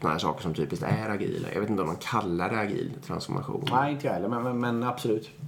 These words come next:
Speaker 1: De är liksom inne på det spåret.
Speaker 2: Så jag försöker få med dem här och berätta i podden någon gång också. Eh, Agila Åland har vi också. De
Speaker 1: Ja.
Speaker 2: kommer komma, eh,
Speaker 1: Ja.
Speaker 2: som gäster också. Och det är egentligen en förening som försöker få hela Åland agilt. Det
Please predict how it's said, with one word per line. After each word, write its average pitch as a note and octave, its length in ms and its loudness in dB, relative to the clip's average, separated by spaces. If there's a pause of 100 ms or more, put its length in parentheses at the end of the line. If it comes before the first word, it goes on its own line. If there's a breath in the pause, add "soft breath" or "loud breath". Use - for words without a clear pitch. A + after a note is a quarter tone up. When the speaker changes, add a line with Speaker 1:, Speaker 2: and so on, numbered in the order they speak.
Speaker 1:
De A2+ 220 4
är G#2+ 40 4
liksom G#2 200 2
inne G2 200 2
på G2 80 0
det F2 120 2
spåret. G2 440 0
Speaker 2:
Så C#3 80 6
jag C3+ 60 6
försöker C3+ 240 2
få C3+ 100 2
med A2 200 2
dem C3+ 120 4
här G#2 160 2
och G#2+ 80 2
berätta G#2+ 320 2
i A#2 40 2
podden A2+ 220 2
någon B2+ 100 2
gång G#2 220 0
också. G#2 240 0 (420)
Eh, A#2 960 2
Agila C#3 280 4
Åland D3+ 440 4
har F3 80 2
vi E3+ 60 0
också. G3 460 0 (100)
De C3+ 140 6
Speaker 1:
Ja. D3 200 4
Speaker 2:
kommer F3 320 2
komma, D#3 300 4 (360)
eh, - 80 -2
Speaker 1:
Ja. C#3 220 6
Speaker 2:
som D3 140 0
gäster C#3 220 0
också. C3+ 300 2 (240)
Och C3+ 140 4
det D3 80 4
är E3+ 80 4
egentligen C3+ 400 2
en A#2+ 60 -4
förening A#2+ 300 2
som A#2+ 120 0
försöker B2+ 260 0
få B2+ 120 2
hela A#2+ 380 4
Åland G#2 320 2
agilt. A2+ 340 0
Det - 60 -4